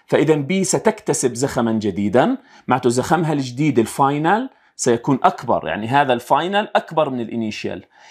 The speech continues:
يعني سأطرح كبير ناقص صغير بيطلع الجواب موجب. شو يعني دلتا بي موجب؟ يعني موجب إكس. بنيجي بندور وين A سالب إكس؟ اتنين، لا، لا، مش اتنين نفس الإشي، كل واحد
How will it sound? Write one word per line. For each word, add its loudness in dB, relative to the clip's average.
يعني 2
سأطرح 0
كبير 0
ناقص -2
صغير 0
بيطلع 0
الجواب 0
موجب. -2
شو 2
يعني 4
دلتا 2
بي -4
موجب؟ 0
يعني 2
موجب -2
إكس. -10
بنيجي 4
بندور 4
وين 2
A -2
سالب 0
إكس؟ -8
اتنين، 2
لا، 4
لا، 2
مش -8
اتنين -2
نفس -4
الإشي، -6
كل 0
واحد -2